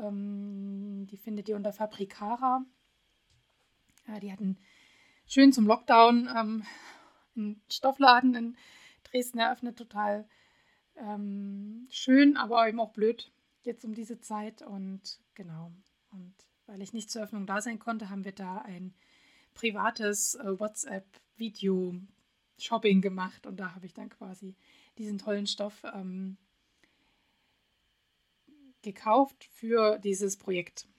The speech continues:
Also da konnte ich mich wieder zusammenreißen und sagen, "Nein, nur für dieses Projekt." Aber es ist auch was, was mitgekommen,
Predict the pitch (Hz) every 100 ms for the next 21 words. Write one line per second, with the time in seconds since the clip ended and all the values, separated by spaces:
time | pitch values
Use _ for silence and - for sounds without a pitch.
0 | _ _ _ _ _ 202 185 190 185 -
1 | 202 220 196 190 180 185 - _ _ _
2 | _ _ 226 202 202 202 190 190 190 196
3 | 214 214 208 208 190 - 175 165 240 233
4 | 254 254 247 240 247 233 233 247 247 247
5 | - 233 226 226